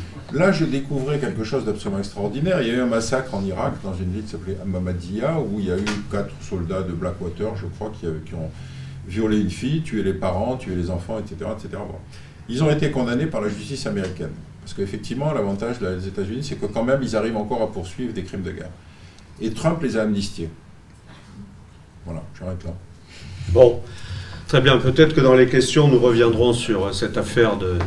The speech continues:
Speaker 2: triste affaire de Boutcha, cette tragédie dans la tragédie, euh,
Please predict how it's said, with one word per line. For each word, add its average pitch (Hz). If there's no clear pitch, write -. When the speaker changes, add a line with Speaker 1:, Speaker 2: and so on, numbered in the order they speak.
Speaker 2:
triste 160
affaire 110
de 107
Boutcha, 180
cette -
tragédie 147
dans 135
la 123
tragédie, 104
euh, 92